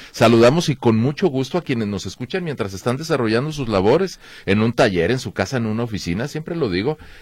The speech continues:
Soy Sofi, siéntase muy saludada, Sofi, muchas gracias por estarnos escuchando. Dice, "Desde las cinco de la mañana,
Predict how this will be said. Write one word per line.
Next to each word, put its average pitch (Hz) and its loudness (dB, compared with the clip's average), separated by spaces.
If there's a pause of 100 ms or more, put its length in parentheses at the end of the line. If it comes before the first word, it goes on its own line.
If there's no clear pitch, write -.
Soy 127 4
Sofi, 160 0
siéntase 147 -4
muy 139 -2
saludada, 135 0
Sofi, 131 -2
muchas 117 0
gracias 117 -2 (260)
por 101 0
estarnos 117 0
escuchando. 117 -2
Dice, 107 -2
"Desde 104 0
las 98 -2
cinco 170 0
de 190 2
la 135 4
mañana, 107 0